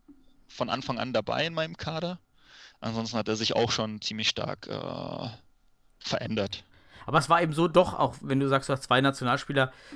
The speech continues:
Speaker 2: ähm, dann doch gefunden, dann scheint das für mich doch eine relativ erfolgreiche Aktion gewesen zu sein, denn du hast ja wahrscheinlich daraus deine, deine ersten Teams stellen können aus diesem riesigen Potenzial, was dann dort aufgelaufen ist.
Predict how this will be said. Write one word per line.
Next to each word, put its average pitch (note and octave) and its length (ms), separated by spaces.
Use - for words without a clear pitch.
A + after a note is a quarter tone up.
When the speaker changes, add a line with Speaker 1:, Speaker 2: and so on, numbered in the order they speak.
Speaker 2:
ähm, A2+ 220
dann B2 400
doch D3+ 240
gefunden, D3+ 560
dann C3 380
scheint C#3+ 260
das D3 80
für - 80
mich C3 120
doch C#3+ 140
eine C#3+ 160
relativ C#3 340
erfolgreiche B2 840
Aktion D#3 460
gewesen D#3+ 480
zu D3 120
sein, C#3+ 320
denn D3+ 140
du C3+ 160
hast D#3+ 180
ja D3+ 200
wahrscheinlich C3+ 400
daraus C#3 340
deine, C#3 320
deine C3 200
ersten C#3 280
Teams C3+ 280
stellen C#3 280
können C3 160
aus A2+ 160
diesem A#2 360
riesigen C3 360
Potenzial, C3 640
was A#2+ 160
dann A#2 360
dort A#2 220
aufgelaufen A2+ 540
ist. G2+ 200